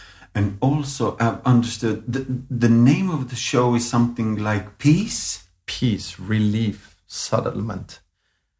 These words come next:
Speaker 2: Because we really want people to have that peace. You know, the King of Peace is Jesus Christ. So it's a national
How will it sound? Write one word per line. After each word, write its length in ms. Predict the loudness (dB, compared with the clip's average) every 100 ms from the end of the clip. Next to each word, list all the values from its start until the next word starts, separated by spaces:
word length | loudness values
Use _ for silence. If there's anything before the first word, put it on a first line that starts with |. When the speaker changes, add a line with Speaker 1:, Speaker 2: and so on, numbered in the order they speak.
| _ _
Speaker 2:
Because 460 | _ 0 0 0 -2
we 100 | 0
really 260 | 2 2 2
want 420 | 2 0 -4 -4
people 320 | -4 -2 -4
to 500 | -4 -4 -4 -4 -10 -18 _
have 240 | -4 -2
that 280 | -2 -4 -4
peace. 540 | -4 -4 -4 -12 -18 -20 _ _ _ _ _ _ _ _ _ _ _ _ _
You 120 | -4
know, 180 | -2 -2
the 120 | -4
King 200 | -4 -2
of 140 | -2 -2
Peace 220 | -4 -4
is 140 | -6 -6
Jesus 320 | -4 -4 -6
Christ. 580 | -4 -2 -2 -4 -12 -8
So 300 | -2 -2 0
it's 240 | 0 0
a 40 |
national 600 | 0 0 -2 -2 -2 -2